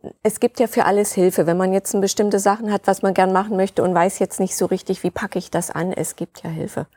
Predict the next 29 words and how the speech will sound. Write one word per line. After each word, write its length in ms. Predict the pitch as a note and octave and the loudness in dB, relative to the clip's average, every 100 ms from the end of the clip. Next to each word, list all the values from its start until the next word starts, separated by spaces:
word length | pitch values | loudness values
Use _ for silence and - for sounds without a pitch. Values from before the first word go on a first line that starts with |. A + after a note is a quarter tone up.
| _ _ _ _ _ _ _ F#3 | _ _ _ _ _ _ _ 0
Äh, 40 | |
und 760 | E3+ F3 E3+ E3+ F3 E3+ F3+ - | 2 4 2 2 0 -2 -4 -2
man 180 | F3+ E3 | -2 4
weiß 280 | F3+ A3+ - | 4 4 2
auch, 180 | G3 - | 2 4
wo 100 | G3 | 4
sind 200 | G#3 G3 | 4 2
die 80 | - | 4
eigenen 300 | E3 G3+ G3 | 2 2 -2
Stärken 500 | - F3+ F#3 F#3+ G3+ | 2 2 2 2 0
und 240 | F3+ F3 | -2 0
wo 220 | F#3 F#3 | 2 4
hole 180 | G3 A3 | 4 4
ich 140 | F3 F3 | 4 0
mir 180 | D#3 | 0
lieber, 280 | D#3 D3+ C#3+ | 2 2 0
kaufe 300 | - A3+ G#3+ | 0 -4 -2
ich 100 | F#3 | 0
mir 120 | E3+ | 2
das 220 | D#3+ D#3+ G3+ | 2 0 0
halt 160 | E3+ | 0
dazu, 340 | E3 - - F3 | 0 -2 0 0
dieses 520 | E3 D3 D3 - - | 0 0 2 0 0
Know-how, 420 | D#3+ E3 G3+ E3+ | 2 4 4 4
was 220 | D#3 - | 2 -4
mir 120 | D#3+ | -6
eventuell 540 | - D#3+ E3 - - D#3+ | -4 -4 -6 -4 -2 -4
noch 160 | E3+ | -6
fehlt. 480 | - F3 D3+ E3 - | -12 -8 -6 -6 -8